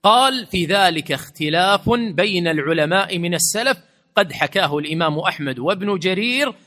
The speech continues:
ورجح أن عمله لا يبطل بذلك، وأنه يجازى بنيته الأولى، وهو مروي عن الحسن البصري وغيره".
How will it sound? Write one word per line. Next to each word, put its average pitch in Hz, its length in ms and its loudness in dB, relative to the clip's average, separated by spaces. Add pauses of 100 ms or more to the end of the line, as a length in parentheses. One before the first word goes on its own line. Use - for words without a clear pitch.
(180)
ورجح 151 920 2
أن 170 240 0
عمله 175 680 0
لا 160 200 2
يبطل 185 580 -2
بذلك، 208 580 -2
وأنه 156 640 -4
يجازى 147 480 -2
بنيته 214 560 -2
الأولى، 233 500 0 (380)
وهو 180 580 2 (260)
مروي 170 760 0
عن 170 220 0
الحسن 156 500 -4
البصري 156 500 -4
وغيره". 139 400 -8